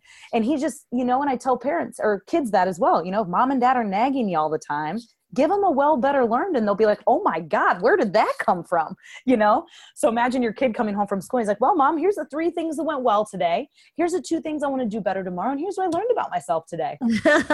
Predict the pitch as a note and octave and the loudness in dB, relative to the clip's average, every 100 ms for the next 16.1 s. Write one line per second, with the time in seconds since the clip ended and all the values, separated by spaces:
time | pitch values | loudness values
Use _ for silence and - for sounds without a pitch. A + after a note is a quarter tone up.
0 | C#4 B3+ D4 C4+ C#4 F4 C#4+ A#3 B3+ A3 | 0 0 0 0 0 2 2 4 2 0
1 | B3 A3+ G#3+ G#3+ G3 - A3+ A3+ - C5 | -2 0 2 4 4 6 6 4 2 4
2 | F#4+ C#4 B3 - B4+ C#5 A4 - D#4+ C#4+ | 2 2 0 4 4 4 0 -2 -2 0
3 | E4+ G4 A#3+ - F4 C#4 C4 D4+ D4 D4+ | 2 -2 -4 -2 0 0 0 0 0 -4
4 | C#4+ - C4+ D4 C#4+ B3+ A#3+ A#3+ C4 B3+ | -6 -4 -2 0 -2 -2 0 2 2 2
5 | A#3+ A#3 G#3+ G#3+ G#3+ G3+ F#3 - F#3 G#3 | 0 0 2 0 0 0 0 -2 -6 -2
6 | C4+ B3 B3+ C4+ B3+ B3 F#4+ - F#3+ E3 | -2 -2 -2 -4 -4 -6 -8 -8 -8 -8
7 | E3 D#3+ D4+ D#4 D#4 D#4 C4+ C4 A#3 G#3 | -8 -8 -6 -8 -4 -4 -2 -2 -2 -2
8 | G#3 F#3 F3+ E3+ - - _ _ _ _ | -4 -4 -4 -6 -12 -12 _ _ _ _
9 | _ - G4+ C#4 - - D#3 - E3 _ | _ -4 -4 -4 -4 -2 -2 -4 -8 _
10 | _ _ - B3 D#4 G#3 G3 - C4 B3+ | _ _ -12 -8 -4 -2 -2 -6 -8 -6
11 | A#3+ A#3 G#3 F3 - - F#3 _ - E4+ | -6 -6 -8 -8 -8 -14 -20 _ -12 -10
12 | - - _ _ _ - A3 A#3+ B3+ - | -8 -12 _ _ _ -4 -2 0 -2 -4
13 | _ - A3 - G#3+ G#3+ B3 B3 - G3+ | _ -2 -2 -2 -6 -4 -4 -4 -2 -2
14 | G3 F#3 F3+ E3+ D#3 E3+ E3 E3 D#3+ D3+ | -2 -2 -10 -8 -10 -8 -8 -8 -10 -10
15 | D3 D3 D3 - D#3 C#3+ - C#3 - A#2+ | -12 -12 -14 -14 -14 -12 -10 -10 -12 -18